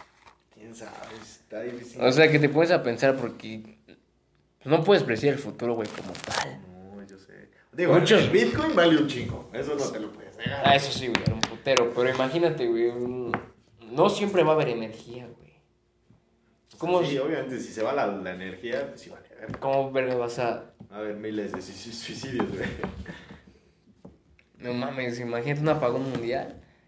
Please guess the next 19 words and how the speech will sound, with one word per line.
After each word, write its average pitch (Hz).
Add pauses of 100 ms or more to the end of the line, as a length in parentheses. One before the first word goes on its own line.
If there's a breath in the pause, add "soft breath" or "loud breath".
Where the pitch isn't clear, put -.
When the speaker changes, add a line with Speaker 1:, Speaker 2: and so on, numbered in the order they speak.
(140 soft breath)
Speaker 2:
y 113
que 113
te 117
quedes, 135
o 120
sea, 135
es 135
que 156
es 165
pensar 135
conse-, 143
o 123
sea, 131
pensar 123
en 160
lo 117
positivo, 123
pero 120
también 135